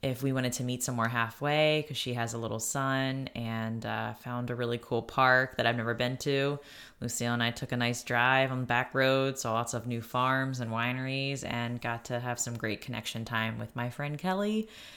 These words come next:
And, uh, she's pregnant with her second, so just got to see her and see how she's doing through the second pregnancy and just kinda catch up. And it was just good to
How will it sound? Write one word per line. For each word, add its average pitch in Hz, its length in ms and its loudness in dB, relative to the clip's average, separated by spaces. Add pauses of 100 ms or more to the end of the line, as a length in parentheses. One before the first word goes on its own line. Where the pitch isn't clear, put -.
(360)
And, 131 400 -4
uh, 127 220 -2
she's 123 240 -4
pregnant 113 340 0
with 113 140 -2
her 117 100 -4
second, 120 500 -2
so 117 120 -2
just 117 200 -4
got 117 200 -4
to 120 100 -6
see 127 240 0
her 123 380 4
and 120 320 0
see - 220 0
how 120 120 2
she's 120 340 0
doing 123 300 2
through 123 100 -2
the 120 200 2
second 135 380 4
pregnancy 127 720 2
and 113 240 0 (520)
just - 200 -4
kinda 131 220 0
catch - 320 -6
up. 117 380 2
And 110 400 -2
it 123 120 -2
was 127 360 -4
just - 320 -6
good 123 260 2
to 110 400 2